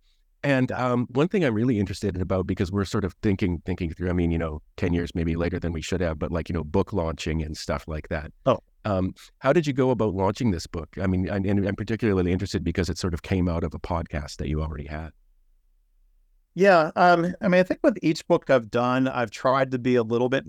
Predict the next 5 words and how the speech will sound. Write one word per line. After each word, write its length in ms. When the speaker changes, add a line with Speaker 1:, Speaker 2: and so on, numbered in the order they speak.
Speaker 2:
more 480
methodical 760
about 360
building 400
up 180